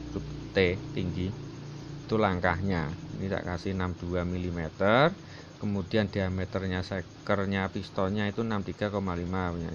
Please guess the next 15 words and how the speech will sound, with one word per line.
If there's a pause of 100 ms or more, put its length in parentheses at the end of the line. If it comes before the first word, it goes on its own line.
tiger
ini
ya. (1040)
Sebelum
kita
menghitung
perbandingan
rasio
kompresi,
harus
tahu
dulu
ini
C
C-nya